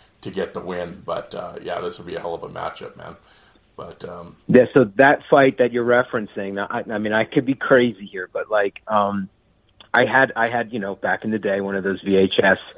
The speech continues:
Speaker 2: and I don't know if it was, like, the year or if it was a Twist V H S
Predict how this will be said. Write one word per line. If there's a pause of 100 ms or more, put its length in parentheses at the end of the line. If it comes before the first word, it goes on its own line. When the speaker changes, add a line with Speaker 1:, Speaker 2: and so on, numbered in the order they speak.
(340)
Speaker 2:
and
I
don't
know
if
it
was,
like,
the
year
or
if
it
was
a
Twist (340)
V
H
S